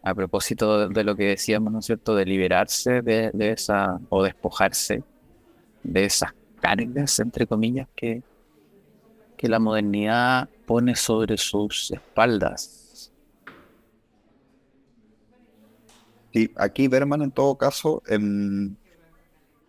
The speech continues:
Speaker 2: tampoco toma a Marx como que fuera el dueño de la verdad o como que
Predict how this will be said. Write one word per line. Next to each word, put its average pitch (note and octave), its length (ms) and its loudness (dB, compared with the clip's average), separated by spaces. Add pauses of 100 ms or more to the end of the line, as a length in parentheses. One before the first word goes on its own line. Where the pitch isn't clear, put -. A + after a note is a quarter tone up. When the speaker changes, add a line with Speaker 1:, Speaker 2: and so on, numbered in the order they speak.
(600)
Speaker 2:
tampoco B2 460 2
toma A#2 320 2
a A2 60 2
Marx G#2 360 0
como G2+ 300 -2
que F#2+ 140 -4
fuera G#2 480 4
el F#2+ 160 0
dueño G2+ 260 0
de G#2 60 2
la G2+ 100 2
verdad G2 500 0
o G#2 60 0
como F#2+ 380 -8
que F2+ 760 0